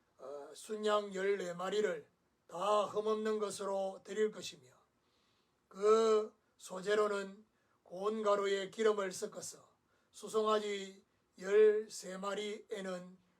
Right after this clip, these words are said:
각기 십분의 삼이요, 순양 두 마리에는 각기 십분의 이요,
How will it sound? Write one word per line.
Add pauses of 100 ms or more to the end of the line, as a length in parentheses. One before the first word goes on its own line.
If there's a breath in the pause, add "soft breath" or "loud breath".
(120)
각기 (520)
십분의
삼이요, (400)
순양
두
마리에는
각기
십분의
이요,